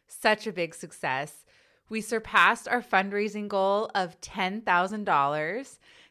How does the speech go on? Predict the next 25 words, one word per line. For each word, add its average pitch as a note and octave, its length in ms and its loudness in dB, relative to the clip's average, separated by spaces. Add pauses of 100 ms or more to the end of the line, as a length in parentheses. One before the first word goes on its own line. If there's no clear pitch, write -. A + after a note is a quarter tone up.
(120)
thanks G#3 320 -2
to G#3+ 180 -6
the F#3+ 100 -4
generosity F3+ 880 -2
of E3 120 -6
our D3+ 160 -6
listeners, G#3+ 840 -4
our D3 140 -6
sponsors, F3+ 920 -2 (360)
our D#3 100 -4
friends, A3+ 680 2
the F#3+ 100 -10
stuttering E3+ 460 -4
community, A3 720 -4 (320)
and F#3 260 -4
beyond. D#3+ 720 -2 (240)
I F3+ 140 -2
am F3 140 -6
so G#3+ 360 0
grateful E3 640 -6 (380)
for G3 320 -4
all B3+ 240 10
the G#3+ 160 -2
incredible E3+ 540 -6
sponsors, D#3+ 880 -8